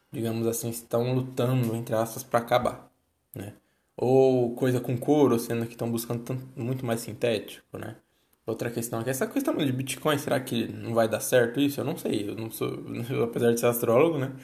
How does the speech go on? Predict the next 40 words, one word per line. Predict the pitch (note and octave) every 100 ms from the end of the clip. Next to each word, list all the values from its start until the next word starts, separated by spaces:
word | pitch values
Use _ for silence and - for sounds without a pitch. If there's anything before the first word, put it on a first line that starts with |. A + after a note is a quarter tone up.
| - - _
Eu | A#2
vejo | A#2+ A#2
só | A#2 A#2+
as | A#2+
questões | - - C#3
dos | C#3
planetas | C#3+ B2+ B2+ A#2+
aqui | A#2+ - C3
e | C#3 F#3+
pelos | C#3+ C3
planetas | C3 B2+ A#2 B2 D#3
eu |
diria | D#3 D#3+ D#3+
que | D#3+ F#3 F#3 - - _
coisas | - C#3+ C3+
como | C3 B2 A#2
Bitcoins | A#2 A#2 - A#2 A#2 A2
da | G#2+
vida, | A2+ E3+ - - - _ _ _ -
é, | A2
realmente | A#2+ F3+ F3
estão | E3 G#3+
favorecidas | A3 - - C#4+ E3 E3+
pra | - -
pelo | F3+ D3
menos | C3+ C#3+
ver | C3 A2+ A#2 C3
ali | A#2 A2+
como | A#2 A#2
que |
funciona | - B2+ - - A2+ D3+ D#3+
e |
ir | C3+
aprendendo | C3 C3 B2 A2+ A2+ C3+ E3+
e, | F3 F#3 F#3+ G3+
e | E3+
conhecendo | - D#3+ F#3+ - D3 D#3+
o |
lugar, | G#3+ A3 A#2
né? | A2 B2+